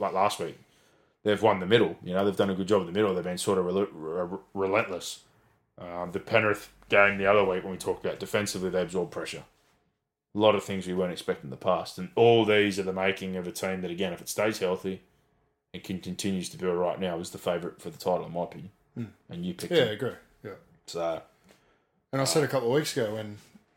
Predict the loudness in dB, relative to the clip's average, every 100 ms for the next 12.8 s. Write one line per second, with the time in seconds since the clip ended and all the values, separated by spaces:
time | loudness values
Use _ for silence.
0 | _ -8 -4 -4 -4 -6 -8 -6 -2 0
1 | 0 -4 -8 -8 -10 _ _ -6 -6 -6
2 | -10 -12 -12 -10 -10 -10 _ _ _ _
3 | -4 -2 -2 -8 _ _ _ _ _ _
4 | -12 -10 -10 -14 -12 -14 -14 _ _ _
5 | 8 10 10 6 4 2 0 -10 _ _
6 | _ -6 -2 0 -2 -6 -12 -16 _ _
7 | _ 2 2 0 0 4 4 2 -2 -2
8 | -4 -2 -2 -2 -6 -8 _ -2 0 0
9 | -2 -6 -6 -6 -6 -6 -6 -8 -10 -12
10 | -6 -4 -4 -6 2 2 2 0 0 0
11 | -2 -2 -4 -6 -6 -2 2 4 4 4
12 | 4 0 -8 -4 -4 -2 -2 -2